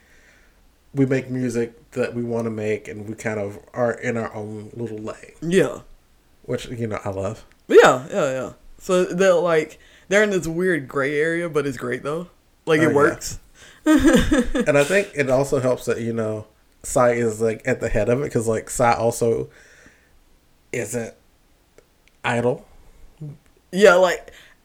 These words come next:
Speaker 2: I feel like Psy has, like, transcended. <laughs> Like, like
Speaker 1: Like, Psy transcended,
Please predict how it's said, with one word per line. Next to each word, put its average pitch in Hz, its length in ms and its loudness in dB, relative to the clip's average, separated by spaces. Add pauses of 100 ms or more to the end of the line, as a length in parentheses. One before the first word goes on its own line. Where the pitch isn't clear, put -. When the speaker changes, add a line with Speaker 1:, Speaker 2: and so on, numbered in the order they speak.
(460)
Speaker 2:
I - 80 -4
feel 202 180 0
like 208 320 2 (200)
Psy 202 360 0
has, 196 160 -2
like, 160 220 2
transcended. 175 720 -2
<laughs> - 0 -
Like, 302 300 10
like - 200 8 (880)
Speaker 1:
Like, 147 180 4
Psy 214 280 4
transcended, 185 600 0